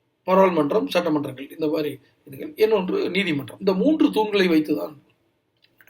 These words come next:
இந்திய அரசமைப்பு இயங்குகிறது. இந்த மூன்றுமே மன்னர்கள் தான், இந்த மூன்றுமே அரசர்கள் தான், இந்த மூன்று பே-, மூன்று அமைப்புகளுமே அரசுகள் தான்.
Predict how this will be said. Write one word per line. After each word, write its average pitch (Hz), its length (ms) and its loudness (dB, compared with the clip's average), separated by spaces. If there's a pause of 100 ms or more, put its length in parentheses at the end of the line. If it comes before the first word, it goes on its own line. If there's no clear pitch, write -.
(120)
இந்திய 180 520 2 (320)
அரசமைப்பு 170 480 -2
இயங்குகிறது. 170 560 0 (680)
இந்த 247 220 2
மூன்றுமே 311 600 8
மன்னர்கள் 185 460 4
தான், - 200 -8
இந்த 208 140 -2
மூன்றுமே 262 420 4
அரசர்கள் 151 520 2
தான், - 200 -18 (720)
இந்த 185 200 -2
மூன்று 240 220 -2
பே-, 220 120 4
மூன்று 190 320 2
அமைப்புகளுமே 240 460 0
அரசுகள் 165 440 2
தான். - 200 -14